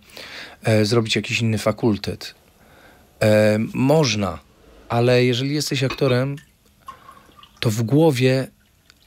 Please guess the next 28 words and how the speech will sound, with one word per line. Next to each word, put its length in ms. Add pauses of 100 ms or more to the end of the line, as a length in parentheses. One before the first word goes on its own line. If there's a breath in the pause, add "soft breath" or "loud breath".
(160)
zawsze 380
ta 120
ambicja 420
będzie 300
później. 400
Jeżeli 300
zrezygnujesz 600
z 40
tego, 240
to, 220
to 140
chyba 240
się 160
nigdy 300
od 100
tego 200
nie 140
uwolnisz, 520
że 160
nie 100
spróbowałeś, 640
że 80
nie 100
poszedłeś 440
trochę 220
w 60
innym 220
kierunku. 420